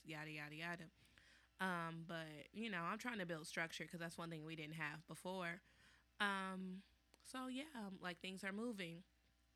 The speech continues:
Um, I'm making connections, bringing people in the studio, like, all this good stuff. Like, really just, honestly, on my own, glowing and growing. Like, really happy about it. My friends get to see me in action, and they're like, "Yeah, you made the right decision."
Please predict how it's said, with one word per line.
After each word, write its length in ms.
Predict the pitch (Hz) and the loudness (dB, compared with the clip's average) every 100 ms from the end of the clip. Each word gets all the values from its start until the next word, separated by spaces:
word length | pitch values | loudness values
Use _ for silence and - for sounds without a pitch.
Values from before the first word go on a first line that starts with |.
| _ - - 196 | _ -20 -4 2
Um, 480 | 190 180 175 180 - - - | 2 2 -4 -12 -16 -4 2
I'm 400 | 185 180 175 175 | 4 4 0 6
making 280 | 190 202 190 | 4 4 -2
connections, 600 | 196 190 180 - 165 175 | 2 2 2 0 -2 2
bringing 300 | 175 185 180 | 2 2 0
people 340 | 196 196 202 | -2 0 2
in 120 | 202 | 2
the 80 | 180 | 2
studio, 580 | - 165 160 160 160 156 | 0 0 0 0 0 -2
like, 300 | 160 160 160 - - - - - - - | 0 0 -2 -10 -20 -20 -20 -20 -6 6
all 260 | 202 196 | 8 8
this 240 | 180 185 175 | 4 0 0
good 260 | 180 156 | 0 0
stuff. 300 | - 165 147 151 | -2 0 0 0
Like, 160 | 160 160 | -2 0
really 340 | 175 190 190 | -2 0 0
just, 380 | 180 185 170 160 - - - | 2 2 2 0 -12 -6 4
honestly, 380 | 180 196 196 180 | 4 4 0 0
on 160 | 170 | 2
my 260 | 170 254 190 | 4 4 2
own, 360 | 175 170 175 - - - | 0 -2 -6 -8 -20 -6
glowing 360 | 180 180 180 175 | 0 2 4 2
and 140 | 180 | 2
growing. 560 | 196 233 202 151 185 185 | 4 6 4 0 -4 2
Like, 240 | 160 160 151 | 2 2 -2
really 360 | 160 165 175 | -2 0 0
happy 320 | 180 208 208 | 2 2 2
about 220 | 170 165 160 | 2 2 2
it. 100 | 160 | 2
My 140 | 180 | 2
friends 360 | - 160 185 - | 2 0 0 -2
get 120 | 196 | -4
to 60 | 196 | -2
see 180 | 208 196 | -2 0
me 180 | 196 | 0
in 100 | 190 | 2
action, 480 | 185 185 202 - 190 | 4 4 4 0 -2
and 100 | 165 | -2
they're 100 | 190 226 | 0 0
like, 180 | 196 - | 0 0
"Yeah, 260 | 247 277 | 2 2
you 160 | 190 202 | 2 0
made 220 | 190 185 | 0 0
the 80 | 170 | 2
right 200 | 165 - | 2 0
decision." 720 | 156 - 247 220 233 226 214 | -8 -2 0 2 2 2 0